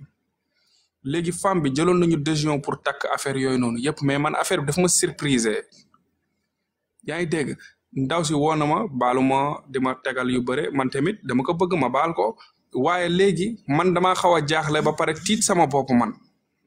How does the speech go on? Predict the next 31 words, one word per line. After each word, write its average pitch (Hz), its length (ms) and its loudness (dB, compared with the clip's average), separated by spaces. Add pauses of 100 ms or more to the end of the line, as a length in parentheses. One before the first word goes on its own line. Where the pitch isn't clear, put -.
(1800)
Léegi 175 280 -2
nag, 175 140 -2 (260)
comme 190 180 0
que 202 120 0
yow 180 340 2
xam 180 200 -2
nga 190 100 4
lu 175 140 4
bare 170 280 2 (880)
ci 156 160 -8
diggante 156 400 -4 (100)
jigéen 151 340 -2 (340)
ak 135 160 -6
góor. 123 320 -2 (260)
Léegi 147 340 -4
dama 156 200 0
lay 160 140 0
laaj 123 300 -2
ndax 127 220 -4
ndaw 135 240 2
si 104 240 -6
mën 120 240 0
naa 131 160 0
ko 131 120 0 (100)
takk 208 160 0 (1600)
wala 147 440 -4 (600)
ndaw 143 320 -2
si 180 340 -6
mënuma 139 420 0
ko 127 120 -2
takk, 120 220 -6